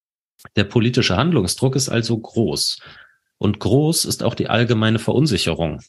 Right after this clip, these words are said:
Droht uns etwa ein Heizungsverbot? Wie gut funktionieren eigentlich die berühmten Wärmepumpen? Und sind sie wirklich der Weg raus aus der Abhängigkeit von fossilen Brennstoffen?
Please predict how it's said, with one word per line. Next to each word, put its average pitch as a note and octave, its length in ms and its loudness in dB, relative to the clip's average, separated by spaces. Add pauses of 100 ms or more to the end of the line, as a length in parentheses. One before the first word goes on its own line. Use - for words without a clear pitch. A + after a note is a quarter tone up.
Droht B2 240 2
uns G#2 160 2
etwa - 280 -2
ein F2 340 -2
Heizungsverbot? F2 1080 0 (680)
Wie A#2 140 4
gut A#2 240 2
funktionieren A2 640 2
eigentlich E2 400 -2
die - 120 -6
berühmten F2 580 -2
Wärmepumpen? E2 880 -2 (240)
Und F2+ 120 -2
sind A#2 200 2
sie G2+ 160 0
wirklich B2 280 2
der E2+ 220 0
Weg A2+ 340 0
raus F#2 280 2
aus G#2+ 140 0
der - 180 0
Abhängigkeit G#2 640 0
von G2 160 -2
fossilen F#2 500 -2
Brennstoffen? B2 800 -2